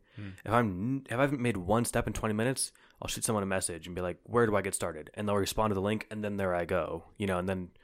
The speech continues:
Speaker 2: at least another twenty minutes or something. But I'm not gonna, I could sit and burn a whole day, and I've seen coworkers do this, and it drives me insane. They'll approach problems in the wrong way, and they could, and then they've, at the end of the day, they've gotta throw all that work away and backtrack or start from scratch. So it's like, no, no, if you just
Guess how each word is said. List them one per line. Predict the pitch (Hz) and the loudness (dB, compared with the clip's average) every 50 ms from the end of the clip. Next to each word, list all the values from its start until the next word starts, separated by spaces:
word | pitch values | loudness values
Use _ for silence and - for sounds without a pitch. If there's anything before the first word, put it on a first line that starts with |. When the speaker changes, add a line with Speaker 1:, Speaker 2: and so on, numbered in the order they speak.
| - - _ - | -20 -20 _ -6
Speaker 2:
at | 101 104 | -2 0
least | 110 101 - 113 | 0 2 2 2
another | 98 95 | 2 2
twenty | 92 - 101 92 | 2 0 0 0
minutes | 92 92 90 85 82 - | 0 0 -2 -2 -2 -4
or | 90 85 | -4 -4
something. | - 87 80 82 80 80 82 | -6 -6 -6 -6 -8 -8 -6
But | 80 95 90 - - _ - - - - - - - | -2 -2 -2 -2 -4 _ -20 -20 -20 -20 -18 -8 -2
I'm | 107 117 | 2 2
not | 120 113 | 4 4
gonna, | 117 120 113 - | 4 2 0 2
I | 113 117 | 2 4
could | 120 135 - | 4 4 2
sit | - - - | 0 -4 -4
and | 104 92 | -4 0
burn | - 107 104 | 2 2 2
a | 95 | 2
whole | 87 - 120 120 | 0 0 0 0
day, | 107 92 98 101 107 101 90 85 82 82 - _ _ _ - _ _ _ _ _ - | 0 0 0 0 2 2 0 -2 -4 -6 -10 _ _ _ -20 _ _ _ _ _ -8
and | - 113 | -4 -2
I've | 107 - | -2 0
seen | - 120 110 | 0 -2 -2
coworkers | - - 107 98 95 85 87 78 | 0 0 0 0 0 -2 -4 -4
do | - 98 87 | -4 -4 -4
this, | 87 - - | -4 -6 -8
and | 95 | -4
it | 104 | -4
drives | 95 90 - | -4 -4 -4
me | 95 85 | -8 -10
insane. | 78 85 - - - - - - - _ - | -10 -8 -8 -8 -8 -10 -14 -20 -20 _ -6
They'll | 110 113 101 98 | -4 -2 -2 -2
approach | 90 - - - 131 127 - | -4 -4 0 0 0 0 0
problems | - 104 101 104 101 92 | 2 0 0 0 0 -4
in | 95 | -6
the | 87 82 | -8 -6
wrong | 82 87 87 87 90 90 82 | -6 -4 -4 -4 -4 -6 -6
way, | 82 82 80 82 92 104 113 98 - - _ _ _ _ _ _ - _ - | -8 -6 -6 -4 -4 -6 -6 -8 -12 -20 _ _ _ _ _ _ -20 _ -12
and | - 104 98 185 180 87 85 165 - - - - 113 | -8 -4 -4 -4 -4 -6 -8 -10 -12 -16 -16 -8 0
they | 113 113 110 | 2 2 2
could, | - 110 95 - - | 2 0 -2 -2 -2
and | 120 113 117 | 0 2 2
then | 110 107 | 4 4
they've, | 101 90 - - - - | 2 0 -2 -8 -6 -6
at | - - | -4 -2
the | 104 | -2
end | 107 | -2
of | 98 | 0
the | 95 | 0
day, | 90 90 90 | -2 -2 -2
they've | 92 85 | -2 -2
gotta | 101 92 87 | -2 -2 0
throw | - 110 107 | 2 2 2
all | 95 92 | 2 2
that | - | 2
work | - 117 113 - | 0 0 0 0
away | 98 87 85 85 | -2 -2 -2 -2
and | 85 85 - | -4 -4 -2
backtrack | - 95 101 - - 92 85 - | -2 -2 -2 -4 -6 -8 -8 -8
or | 82 | -8
start | - 90 87 | -8 -8 -10
from | - 87 | -10 -10
scratch. | - - 110 104 - - - | -8 -4 -2 -2 -2 -4 -10
So | 104 | -10
it's | 92 | -10
like, | 95 95 | -8 -4
no, | 113 117 | -4 -2
no, | 101 85 | -2 -2
if | 85 - - | -4 -4 -6
you | - | -2
just | - 165 - - - - | -2 -2 -4 -4 -8 -10